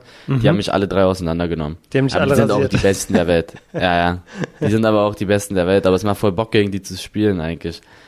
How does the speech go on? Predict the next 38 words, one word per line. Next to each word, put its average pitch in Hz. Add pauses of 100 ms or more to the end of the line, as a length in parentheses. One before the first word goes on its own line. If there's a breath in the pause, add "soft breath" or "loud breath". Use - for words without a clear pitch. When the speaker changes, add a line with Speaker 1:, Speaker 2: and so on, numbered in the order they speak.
(120 loud breath)
Speaker 2:
Weil 95
da -
siehst 131
du 156
mal, 117
wie 101
gut 123
man 98
sein 87
kann. 87 (420 loud breath)
So, 98
das 95
bekommt 123
man 110
gar 101
nicht 107
mit. 135 (160)
Speaker 1:
Mhm. 139
Speaker 2:
Du 101
kriegst 147
die 107
Bälle 135
von 98
denen 98
nicht 98
erobert 87
oder 92
du 92
kriegst, - (120)
die 104
machen 151
keine 113
Fehler. 147
Das 95
ist 101
so 147
scheiße 139
eigentlich. 92